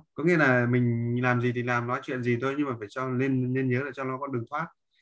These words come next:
Bọn này mà bị dồn vào đường cùng ấy, nó, nó nóng, nó điên lên đấy. Nó điên lên, nó, nó, nó chuyển sang chân tay thật, nó chuyển sang chân tay rất là nhanh. Đấy, những cái nhóm này thì thường thường là nó, cái cách giải quyết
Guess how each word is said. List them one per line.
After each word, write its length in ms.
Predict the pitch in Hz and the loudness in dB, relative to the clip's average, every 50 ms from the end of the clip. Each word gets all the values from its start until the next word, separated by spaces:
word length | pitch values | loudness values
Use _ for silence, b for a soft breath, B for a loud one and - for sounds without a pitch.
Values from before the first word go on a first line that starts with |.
| _ _ _ _ | _ _ _ _
Bọn 100 | - 127 | -2 2
này 120 | 123 123 117 | 4 4 4
mà 100 | 117 120 | 4 2
bị 160 | 117 127 123 | 0 0 2
dồn 160 | 120 131 123 | 2 4 4
vào 80 | 120 120 | 4 2
đường 140 | 120 117 113 | 2 2 0
cùng 180 | 131 120 117 | 2 0 2
ấy, 80 | 127 110 | 0 0
nó, 160 | 127 135 135 | 0 -2 0
nó 180 | 135 135 139 143 | 0 0 0 0
nóng, 260 | 147 143 147 160 175 | 0 0 0 2 2
nó 60 | 175 | 2
điên 200 | 175 180 180 170 | 4 4 4 2
lên 140 | 170 165 160 | 2 -2 -4
đấy. 100 | 160 160 - _ _ _ _ _ _ _ _ _ _ _ _ _ | -6 -10 -14 _ _ _ _ _ _ _ _ _ _ _ _ _
Nó 180 | - 120 127 147 | -10 -8 -6 2
điên 200 | 156 175 175 170 | 4 4 6 6
lên, 100 | 160 156 | 4 2
nó, 80 | 165 | 0
nó, 320 | 170 170 165 160 156 156 156 | 0 0 -2 -2 -2 -2 -2
nó 180 | 160 165 165 160 | -2 -2 -4 0
chuyển 160 | - 131 113 | 0 0 0
sang 160 | 117 156 151 | 2 0 -2
chân 140 | 160 165 160 | -2 -2 0
tay 180 | 151 156 156 156 | 2 0 0 0
thật, 120 | 147 139 - - | -2 -6 -10 -10
nó 100 | 151 151 | -12 -6
chuyển 140 | - 120 - | -4 -4 -4
sang 140 | 131 139 135 | -4 -4 -6
chân 120 | 160 151 | -4 -2
tay 120 | 151 147 | 0 0
rất 140 | 151 185 180 | 0 0 0
là 60 | 165 | 0
nhanh. 220 | 156 151 156 156 156 156 _ _ _ _ _ _ _ _ _ _ _ _ _ - | 2 2 2 2 0 -6 _ _ _ _ _ _ _ _ _ _ _ _ _ -12
Đấy, 140 | - 123 139 | -8 -2 2
những 200 | 160 175 185 175 | 2 2 4 4
cái 100 | 190 180 | 6 6
nhóm 200 | 180 170 180 185 | 6 6 6 4
này 200 | 175 160 147 131 - | 4 4 4 4 4
thì 60 | - | 2
thường 260 | 127 120 - 135 131 | 2 2 -2 -4 0
thường 240 | 143 139 127 127 127 | 2 2 2 4 2
là 200 | 127 127 120 95 - | 2 0 -2 -4 -6
nó, 160 | 135 139 147 151 | -8 -8 -8 -10
cái 80 | 165 170 | -8 -4
cách 140 | - 226 226 - | -4 -4 -4 -4
giải 180 | - 139 127 104 - | -4 -2 -2 0 0
quyết 140 | 175 196 | 0 0